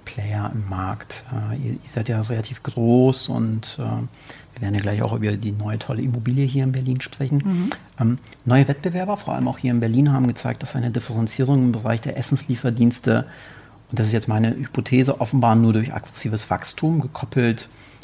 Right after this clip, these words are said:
Speaker 1: mit, äh, einem sehr kapitalintensiven <laughs> Einsatz, äh, für Logistik und Marketing funktionieren kann. Ähm, Markteintrittsbarrieren, wenn sie dann vorhanden sind, werden dabei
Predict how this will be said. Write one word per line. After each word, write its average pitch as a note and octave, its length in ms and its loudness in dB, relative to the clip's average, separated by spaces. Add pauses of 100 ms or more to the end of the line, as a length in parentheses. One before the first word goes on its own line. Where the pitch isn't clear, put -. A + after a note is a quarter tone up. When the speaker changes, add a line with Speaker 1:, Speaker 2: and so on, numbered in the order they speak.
Speaker 1:
mit, A2+ 420 0
äh, C#3 40 -4
einem A2 400 -2
sehr G#2 140 -2
kapitalintensiven A2+ 1040 -2
<laughs> - 0 -
Einsatz, B2+ 600 4
äh, A#2 180 -4
für - 280 -2
Logistik A2 460 2
und A2 100 2
Marketing A2+ 420 0
funktionieren A2+ 500 -4
kann. B2 240 -4 (560)
Ähm, A2+ 300 2 (160)
Markteintrittsbarrieren, A#2+ 1200 2
wenn A2+ 160 6
sie B2 120 2
dann A2 160 0
vorhanden C3 420 -2
sind, C3+ 340 0
werden A2 220 0
dabei G#2+ 440 2